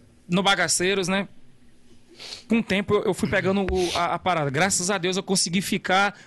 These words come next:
antes deles baixarem mais, né? E aí foi só aumentando depois de duzentos. E aí o Danilson teve que sair. Ele saiu do Bagaceiros e como eu, ele já me preparou pra eu ficar lá, ficou outros cantores e tal,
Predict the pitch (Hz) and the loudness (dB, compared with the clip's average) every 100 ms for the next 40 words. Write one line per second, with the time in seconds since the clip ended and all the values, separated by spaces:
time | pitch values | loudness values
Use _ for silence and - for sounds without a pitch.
0 | - 180 - 190 196 190 196 190 196 196 | -2 -2 0 -2 0 0 0 0 -2 -2
1 | 156 143 156 180 - - 160 160 165 196 | -2 0 -2 -4 -8 -2 0 0 0 0
2 | 175 196 214 247 226 208 196 190 208 190 | 2 2 2 -2 -2 -2 -2 -2 0 -2
3 | 196 214 185 147 - - - - - - | -2 -2 -2 -4 -8 -10 -10 -14 -14 -16
4 | - - - 220 220 247 226 247 220 233 | -12 -6 2 4 4 2 0 0 0 0
5 | 240 214 220 214 - 233 214 160 117 110 | 0 0 -2 -2 -2 2 4 4 0 -6
6 | - - - - - 156 147 170 160 151 | -14 -20 -20 -12 -2 0 2 2 2 2
7 | 156 196 - 165 156 156 147 - 160 180 | 2 2 0 -2 0 0 0 0 0 0
8 | 170 190 190 175 170 - 175 208 214 - | 0 0 0 -2 -4 -2 2 2 0 0
9 | 165 165 175 175 156 156 175 - 160 143 | 0 0 0 0 -2 -2 -4 -2 -2 0
10 | 185 185 160 - - 143 160 170 120 - | 0 -2 -6 -6 -4 -2 0 -2 -4 -18
11 | - 208 190 - - 202 202 - 175 190 | -12 -12 -12 -18 -2 0 0 -2 -2 0
12 | - 185 180 | 0 -2 -4